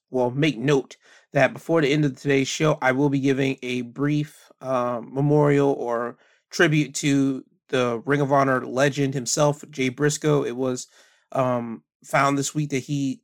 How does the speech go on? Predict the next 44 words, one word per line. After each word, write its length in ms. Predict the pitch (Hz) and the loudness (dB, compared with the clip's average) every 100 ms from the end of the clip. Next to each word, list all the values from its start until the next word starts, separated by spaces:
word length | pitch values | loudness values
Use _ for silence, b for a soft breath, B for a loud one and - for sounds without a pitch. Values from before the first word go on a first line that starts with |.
| _ | _
did 240 | - 143 143 | -4 -4 0
pass 300 | 151 135 135 | 2 2 0
away 200 | 135 139 | 0 0
in 80 | 123 | -2
a 60 | |
car 260 | - 143 147 | -4 0 0
crash, 460 | 151 147 151 151 | 2 2 2 0
but 300 | - 139 131 - | -6 -4 -4 -2
I'll 180 | 117 | -6
get 200 | 120 123 | -4 -6
more 200 | 123 131 | -4 -2
into 180 | 135 131 | -2 -2
that 260 | 131 131 - | 0 0 -2
towards 260 | 135 131 | -4 -4
the 80 | 123 | -4
end 160 | 117 127 | -6 -6
of 80 | 113 | -6
the 80 | |
show. 380 | 113 160 156 156 b b b | -8 -2 -2 -2 b b b
Now, 260 | - 151 131 | 0 4 4
with 140 | 123 | 2
that 180 | 147 135 | 2 2
being 220 | 135 131 | 2 0
said, 260 | 127 156 135 | 0 0 0
let's 140 | 131 | -2
start 260 | - 135 127 | 0 0 -2
the 60 | - | -4
show. 340 | - 135 107 - B B | 0 0 0 -10 B B
Raw. 380 | 131 180 151 113 - | 4 8 8 4 -8
Raw 280 | 143 139 160 | -2 2 4
will 140 | 151 | 4
open 160 | 156 151 | 2 2
up 160 | 151 | 2
with 220 | 143 147 | 4 0
the 80 | 151 | 0
Usos 460 | 160 180 - 143 127 | 0 0 2 2 0
and 100 | 123 | -2
Solo 220 | - 156 | 0 0
Sikoa 460 | 147 135 175 175 151 | 0 0 2 2 2
coming 220 | 147 135 | 0 0
down 200 | 131 120 | 2 0
to 100 | - | -4
the 80 | 117 | -12
ring. 240 | 107 - | -12 -16